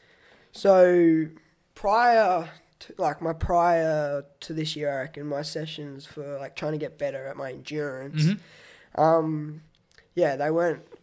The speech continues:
Speaker 1: I think I was going about it the wrong way. I was kinda, you know, just going for long runs.
Speaker 2: Yep.
Speaker 1: Like, you know, three, four Ks, but I wasn't really feeling it, you know, and
Speaker 2: Mm-hmm.
Speaker 1: I, I, in my head, I'm thinking, "Yeah, that's good, you know, I've just run it."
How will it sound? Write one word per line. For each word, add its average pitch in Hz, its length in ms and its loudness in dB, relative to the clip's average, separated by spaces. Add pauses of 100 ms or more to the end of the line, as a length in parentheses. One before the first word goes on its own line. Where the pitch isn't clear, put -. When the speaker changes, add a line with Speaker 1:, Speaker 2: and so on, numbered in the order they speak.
(480)
Speaker 1:
I 156 80 -10
think 202 160 -2
I 214 60 4
was 190 80 0
going 170 320 0
about 151 320 -4
it 156 80 -4
the 147 60 -10
wrong 147 160 -6
way. 143 180 -4
I 160 40 -4
was 165 100 -8
kinda, 156 280 -6
you 147 100 -10
know, 143 140 -8
just 156 180 -10
going 147 220 -6
for 139 200 -16 (140)
long 156 440 -2
runs. 147 600 -6
Speaker 2:
Yep. 143 200 -2 (380)
Speaker 1:
Like, 85 220 -8
you 120 80 -10
know, 123 160 -6 (200)
three, 151 340 -2
four 156 280 -2
Ks, 151 480 -6
but 156 120 -4
I 151 40 -2
wasn't 160 300 -4
really 147 300 -8
feeling 175 460 -4
it, 214 140 -4
you 190 80 -10
know, 185 220 -4
and 151 100 0
Speaker 2:
Mm-hmm. 151 300 -2
Speaker 1:
I, - 20 -12
I, 151 180 -6
in 151 120 -8
my 143 160 -6
head, 151 200 -12
I'm 139 100 -14
thinking, - 200 -18
"Yeah, 147 120 -10
that's 135 180 -14
good, 156 200 -10
you 135 60 -14
know, 127 140 -14
I've 143 80 -14
just 151 240 -16
run 139 220 -12
it." 135 160 -16